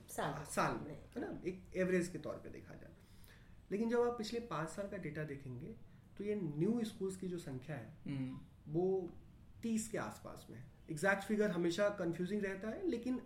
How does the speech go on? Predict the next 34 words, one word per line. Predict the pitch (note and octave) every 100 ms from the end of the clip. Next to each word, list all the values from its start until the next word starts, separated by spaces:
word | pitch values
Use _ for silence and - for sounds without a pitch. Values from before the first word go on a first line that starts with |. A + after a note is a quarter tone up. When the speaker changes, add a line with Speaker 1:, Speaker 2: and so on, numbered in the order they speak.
| -
Speaker 2:
तीस | B3+ C4 -
से | C4+
ज़्यादा | F#3+ F#3 A3
नहीं | G3 F3+ G#3 G#3+
है, | A#3+
इस | G3 G3 F3
बात | F3+ F3 -
को | G3+ A3 A3+
प्रूफ | - - F3+ F3
करने | E3 D#3+
के | D#3+
लिए | F3
बहुत | D3+ C3 -
सारे, | C#3
अ, | C3+ B2+ A#2+ G#2+ A2 G2+ G#2+ - - - - - - - A2+ - -
ये | B2+ B2
है | A#2+ A#2+
चीज़ें। | A#2+ G2+ - - - - -
तो | G#3
एक | G#3+
तो | A#3+ A#3
नंबर | F#3 G3 G#3
है | A3
कि | A3
number | G3+ E3+ F#3+
of | G3+
schools | F#3+ - G3+ - E3+
जो | E3+
है | G#3 -
तीस | G3+ F#3
के | F3+
आसपास | B2 - A2+ -
में |
है। | B2+